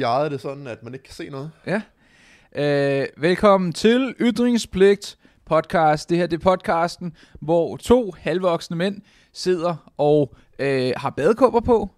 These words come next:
Speaker 2: Øh, der er ikke møjt under, øh, vores badekåber. Og, øh, vi, øh,
Speaker 1: Vi prøvede simpelthen bare at lave Fie Laursen-modellen.
Speaker 2: øh,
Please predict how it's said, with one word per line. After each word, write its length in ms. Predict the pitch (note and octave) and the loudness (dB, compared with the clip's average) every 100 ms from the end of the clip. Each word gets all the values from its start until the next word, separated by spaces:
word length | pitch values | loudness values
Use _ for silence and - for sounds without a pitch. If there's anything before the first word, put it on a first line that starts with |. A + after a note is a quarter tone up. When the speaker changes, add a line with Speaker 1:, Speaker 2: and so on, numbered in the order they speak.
| _ | _
Speaker 2:
Øh, 380 | D#3 D#3 D3+ C#3+ | -2 0 2 0
der 80 | D#3 D3 | -2 -2
er 140 | C#3 | -2
ikke 380 | D#3+ F#3 A3 G#3 _ _ | -2 -2 -2 -6 _ _
møjt 560 | C#3+ D#3+ G3 - - - _ _ | -8 -4 -2 -4 -12 -20 _ _
under, 360 | - E3+ F#3 D#3+ - _ - | -4 -2 -2 -6 -10 _ -6
øh, 280 | D3 D3 C3 | -2 0 0
vores 200 | C#3+ - | -2 0
badekåber. 560 | D3+ G3 G3+ F3+ E3+ - _ _ _ | -2 0 -2 -4 -6 -14 _ _ _
Og, 380 | - D3 C#3+ C#3+ | -8 -6 -4 -2
øh, 200 | C#3+ C3 | -4 -4
vi, 120 | E3+ D#3+ | -6 -6
øh, 460 | C3+ C#3 C#3+ C3+ C3 | -4 -4 -2 -2 -6
Speaker 1:
Vi 40 | |
prøvede 260 | C3+ C#3 C#3 | -8 -6 -6
simpelthen 220 | C#3 C3+ | -6 -8
bare 100 | A2+ | -6
at 60 | A#2 | -6
lave 220 | A2+ B2 | -6 -10
Fie 260 | - C3+ A2+ | -12 -14 -10
Laursen-modellen. 840 | G#2 B2+ B2+ B2+ G#2+ A2+ G#2 A#2 _ _ _ _ _ _ _ _ | -10 -10 -14 -14 -14 -14 -16 -20 _ _ _ _ _ _ _ _
Speaker 2:
øh, 280 | C#3 C3+ C3+ | -2 0 0